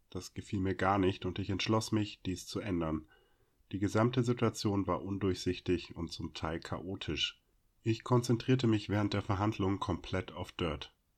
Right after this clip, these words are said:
Er war mein Auftrag und nicht die Stabilisierung der Kolonie. Das Gespräch erzielte für beide Seiten eine Win-Win-Situation,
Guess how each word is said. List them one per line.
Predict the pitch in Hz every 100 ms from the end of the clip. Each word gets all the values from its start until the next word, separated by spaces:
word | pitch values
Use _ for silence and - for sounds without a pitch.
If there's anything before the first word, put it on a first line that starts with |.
| _ _
Er | 110 101
war | 87
mein | 78 78
Auftrag | - 78 - - 85 101 - _
und | 90 78
nicht | 92 -
die | 87
Stabilisierung | - 82 87 82 92 85 85
der | 82
Kolonie. | - 90 82 95 85 - _ _ _ _
Das | 92 85 -
Gespräch | 92 - 107 147 113
erzielte | 104 - 117 113
für | - 113
beide | - 92 85
Seiten | 76 73 73 76
eine | 69 78 76
Win-Win-Situation, | 87 98 104 92 78 67 71 67 - 78 78 69